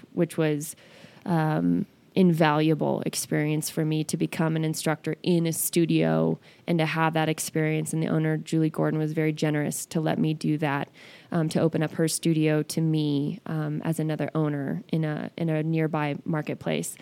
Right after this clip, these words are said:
So I was able to teach there up until, and, and,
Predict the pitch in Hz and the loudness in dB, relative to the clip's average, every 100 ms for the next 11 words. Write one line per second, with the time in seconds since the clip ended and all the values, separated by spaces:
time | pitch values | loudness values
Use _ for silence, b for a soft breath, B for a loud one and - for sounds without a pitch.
0 | B B B - 196 180 190 190 175 170 | B B B 0 4 6 6 6 4 2
1 | 202 185 - 170 160 160 165 - 165 156 | -2 -2 0 2 2 2 0 2 0 2
2 | - 156 156 151 151 156 156 156 156 151 | 2 2 2 2 0 -2 -2 -2 -2 -4